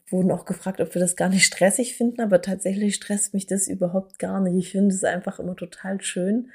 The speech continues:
ähm, einfach mit, mit Menschen, die man gerne hat, Zeit zu verbringen. Und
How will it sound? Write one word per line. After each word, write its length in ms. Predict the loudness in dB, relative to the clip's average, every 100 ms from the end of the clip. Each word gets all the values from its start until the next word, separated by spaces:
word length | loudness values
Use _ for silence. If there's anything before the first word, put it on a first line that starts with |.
| -20 -18 -14 -8 -4
ähm, 360 | 0 4 4 4 2
einfach 580 | -2 2 0 0 -12 -6
mit, 560 | -4 -4 -6 -20 -12 -2
mit 300 | 0 0 2
Menschen, 420 | 2 2 2 2
die 100 | 2
man 180 | 2 2
gerne 420 | 2 2 0 0
hat, 200 | -4 -4
Zeit 260 | -2 -2 -4
zu 100 | -4
verbringen. 640 | 0 0 0 0 0 0
Und 400 | 0 0 0